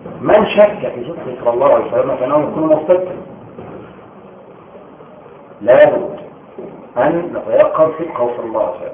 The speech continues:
فلو أخبرنا النبي صلى الله عليه وسلم بأمر يتعلق بالتشريع أو بغير التشريع وجب تصديقه. فالواحد يقول: "هذا في التشريع واضح"، لأن المكذب الرسول في التشريع مكذب لله، طب وفي غير التشريع؟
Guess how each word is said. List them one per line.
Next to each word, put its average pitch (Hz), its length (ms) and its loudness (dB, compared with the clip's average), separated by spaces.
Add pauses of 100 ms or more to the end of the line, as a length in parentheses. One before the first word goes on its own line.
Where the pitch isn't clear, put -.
فلو - 180 4
أخبرنا 135 560 4
النبي 120 360 -2
صلى 156 160 0
الله - 100 0
عليه - 100 -8
وسلم - 180 -10
بأمر 170 360 2 (140)
يتعلق 160 580 2
بالتشريع 147 720 0
أو 214 100 8
بغير 196 240 6
التشريع 165 540 0
وجب 151 220 4
تصديقه. 104 480 -4 (1040)
فالواحد - 420 2
يقول: 147 160 0
"هذا 147 140 4
في - 100 -2 (120)
التشريع 127 340 -4
واضح"، - 520 6 (500)
لأن 127 160 4
المكذب 135 440 2
الرسول 139 300 0
في - 60 -8 (100)
التشريع 151 260 -6
مكذب 160 460 2
لله، 147 340 0 (520)
طب 190 120 8
وفي 185 200 8
غير 185 220 8
التشريع؟ 156 520 0